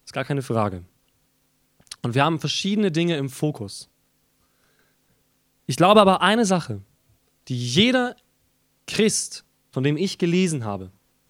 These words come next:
alle Jünger, die ersten Apostel, die großen Nachfolger Jesu, sie alle hatten eine Sache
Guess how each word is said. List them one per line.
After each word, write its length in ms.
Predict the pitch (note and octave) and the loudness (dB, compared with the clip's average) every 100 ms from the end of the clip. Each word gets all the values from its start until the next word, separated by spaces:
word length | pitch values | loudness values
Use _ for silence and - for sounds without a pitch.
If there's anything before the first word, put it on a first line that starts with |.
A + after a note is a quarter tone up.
| _ _ _ _ _ _ _ _ _ - | _ _ _ _ _ _ _ _ _ 0
alle 460 | D#3 G#3+ A#3+ A#3 D#4 | 4 6 4 2 -2
Jünger, 520 | D3 C#3 A3 C#3+ G#2 A2 _ _ _ _ D3+ | -2 2 4 2 -2 -10 _ _ _ _ -4
die 300 | D#3+ D3+ F3+ | -4 -4 0
ersten 400 | G#3 G#3 - F3 | 0 0 -4 -8
Apostel, 600 | D#3+ F#3 E3+ - G2+ F#2+ _ _ _ _ _ _ - | -6 -4 -6 -8 -12 -14 _ _ _ _ _ _ -4
die 340 | D3+ D3+ - _ - | -2 0 -4 _ -2
großen 420 | D#3 A3+ A#3 F3+ | 2 2 0 -2
Nachfolger 500 | E3 E3+ D3 E3+ D#3 | 0 -2 -2 -2 0
Jesu, 380 | D#3 D3 G#2 G2+ _ | 0 -2 -4 -12 _
sie 180 | - C3+ | -10 -6
alle 320 | E3 A#3+ G#3+ | -4 -4 -4
hatten 240 | F#3+ - D3 | -6 -8 -8
eine 320 | D3 G3+ F3+ | -6 -4 -4
Sache 440 | D3+ C#3+ C3+ C3+ | -6 -6 -6 -6